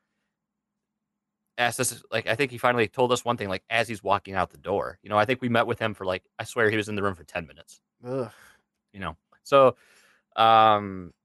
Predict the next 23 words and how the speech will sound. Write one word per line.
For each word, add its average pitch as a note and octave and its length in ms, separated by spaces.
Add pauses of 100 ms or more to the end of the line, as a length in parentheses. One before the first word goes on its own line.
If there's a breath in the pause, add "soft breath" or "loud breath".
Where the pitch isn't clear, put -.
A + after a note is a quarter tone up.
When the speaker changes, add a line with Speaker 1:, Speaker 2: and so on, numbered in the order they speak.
(160)
Speaker 1:
I C#3 40
just, D#3+ 140
it D3+ 80
was E3+ 100
just E3+ 140
a C#3+ 40
horrible C3 240
experience, - 520 (140)
you G2 80
know, G#2 180
just A2+ 260
the, G2 140
the F2 160
wait B2 380
and F#2+ 120
everything. A#2 540
And F#2+ 180
then, F#2 300
you D2 160
know, G2+ 140
we G#2+ 80
didn't A2+ 180
really, A2 300